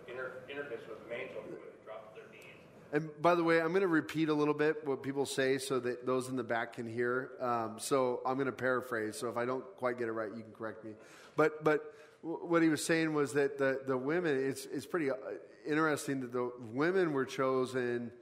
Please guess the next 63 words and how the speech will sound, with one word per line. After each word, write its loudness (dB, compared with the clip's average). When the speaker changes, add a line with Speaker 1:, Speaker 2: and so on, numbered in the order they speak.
Speaker 2:
to 2
be 2
the, 0
the -2
first 0
ones -2
to -2
experience -2
this -4
and -6
see -2
this -2
because 0
of 0
their 0
status 0
in -2
the -8
society, -6
in -12
the -10
first -10
century -10
society. -12
Yeah, 0
well, 6
let's 4
get -2
into 0
the 2
story 2
a 6
little 4
bit 0
deeper -2
because 0
I 4
think -2
we -2
have 0
a 2
lot 0
to -4
learn -2
here -2
in 0
the -4
story. 0
So -2
let 2
me -4
just -10
tell 2
you 4
the 2
first -6
part 2
of 2
the -4
story 0
one 0
more -2
time, -4